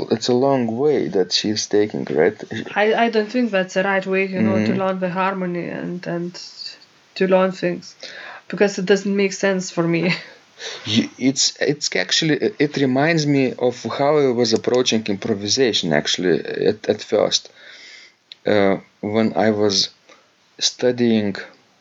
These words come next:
Speaker 1: Jan Peterson Svelling's, uh, treatise on,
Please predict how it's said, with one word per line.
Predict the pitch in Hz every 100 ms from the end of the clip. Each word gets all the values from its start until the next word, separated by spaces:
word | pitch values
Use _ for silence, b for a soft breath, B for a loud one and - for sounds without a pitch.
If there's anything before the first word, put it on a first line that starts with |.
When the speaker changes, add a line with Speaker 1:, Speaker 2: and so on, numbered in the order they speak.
| _ _ _ _ _ _
Speaker 1:
Jan | 113 113 120
Peterson | 117 127 113 101 - 92 92
Svelling's, | - 104 117 107 98 95 - b b b b b b b _ -
uh, | 101 101 95 90 82 -
treatise | - 165 151 117 -
on, | - 98 92 -